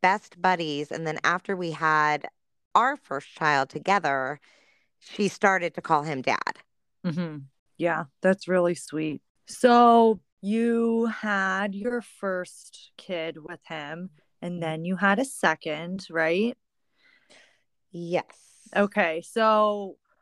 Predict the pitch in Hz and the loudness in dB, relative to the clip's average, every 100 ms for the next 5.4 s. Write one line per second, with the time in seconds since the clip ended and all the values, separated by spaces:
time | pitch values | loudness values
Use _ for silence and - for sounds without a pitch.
0 | _ _ - 208 233 302 349 - - 294 | _ _ -8 -6 -6 -10 -12 -14 -10 -6
1 | 269 269 262 254 247 247 _ 240 226 226 | -6 -6 -6 -6 -8 -10 _ -8 -6 -8
2 | - - 196 208 202 196 196 190 190 196 | -14 -12 -6 -4 -2 -4 -4 -6 -6 -8
3 | - 196 170 143 - _ _ _ _ _ | -8 -8 -6 -12 -18 _ _ _ _ _
4 | _ _ _ _ _ _ _ _ 180 190 | _ _ _ _ _ _ _ _ -8 -2
5 | 180 170 165 180 | 2 2 2 -4